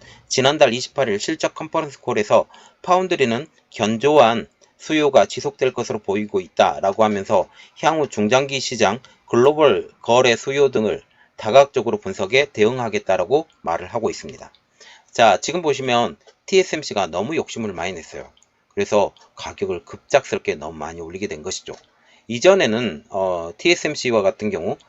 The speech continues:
그리고 다른 파운드리 업체와 같은 경우 백 퍼센트 가동이 안 됐습니다. 그런데 요즘은 백 퍼센트 가동이 되고 있는 상황이죠.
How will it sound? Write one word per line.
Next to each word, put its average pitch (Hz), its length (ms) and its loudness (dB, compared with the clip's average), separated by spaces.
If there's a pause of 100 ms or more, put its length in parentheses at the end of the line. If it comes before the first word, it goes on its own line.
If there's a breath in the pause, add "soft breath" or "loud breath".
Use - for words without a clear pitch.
(160 soft breath)
그리고 98 160 -4
다른 101 280 -4
파운드리 143 420 0 (160)
업체와 - 360 0
같은 95 260 -2
경우 90 260 -6 (340 loud breath)
백 123 240 -2
퍼센트 165 460 -4
가동이 104 400 0
안 85 160 -10
됐습니다. 92 460 -2 (420 soft breath)
그런데 160 320 0
요즘은 139 380 -4
백 92 160 -16
퍼센트 135 340 -6
가동이 110 380 -8
되고 98 240 -6
있는 156 180 -8
상황이죠. 92 480 -8